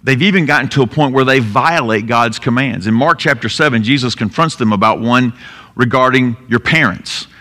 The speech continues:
not taking care of your parents because you say you've pledged your money to God, when really you can use that money for whatever you want to use it for until you pass, and then you can pass it on to God. <clears throat>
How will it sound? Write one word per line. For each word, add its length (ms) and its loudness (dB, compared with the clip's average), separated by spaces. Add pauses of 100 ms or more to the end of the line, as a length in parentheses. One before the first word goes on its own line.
(240)
not 240 -2
taking 300 0
care 200 0
of 80 0
your 100 -2
parents 300 2
because 380 0
you 100 2
say 480 2 (140)
you've 180 0
pledged 360 0
your 80 2
money 300 4
to 100 -6
God, 560 -2 (480)
when 160 2
really 240 4
you 100 0
can 160 0
use 140 2
that 120 0
money 200 2
for 100 -6
whatever 300 2
you 240 2
want 180 2
to 60 2
use 180 0
it 80 -10
for 440 -4 (520)
until 340 0
you 220 0 (160)
pass, 580 0 (200)
and 140 0
then 100 2
you 100 2
can 160 -4
pass 300 -2
it 60 0
on 160 0
to 60 -4
God. 460 -2
<clears throat> 60 -20